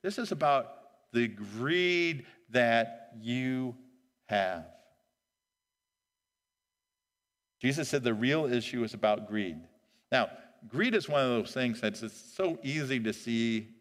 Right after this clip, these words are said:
in somebody else. <laughs> That person's a greedy person.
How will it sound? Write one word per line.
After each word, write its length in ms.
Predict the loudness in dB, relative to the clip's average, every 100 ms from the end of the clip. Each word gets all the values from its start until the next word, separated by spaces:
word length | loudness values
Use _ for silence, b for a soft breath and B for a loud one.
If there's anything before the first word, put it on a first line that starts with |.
| _ -4
in 100 | -2
somebody 420 | -2 0 -2 -2
else. 360 | -6 -10 -18 -20
<laughs> 1600 | _ _ _ _ _ _ _ _ _ _ _ _ _ _ _ -12 -10 -10 -14 -18 -16 -12 -12 -14 B B B 0
That 360 | 4 4 2 -2
person's 400 | -2 -2 -4 -4
a 80 |
greedy 480 | -8 -4 0 0 0
person. 540 | -2 -2 -2 -4 -12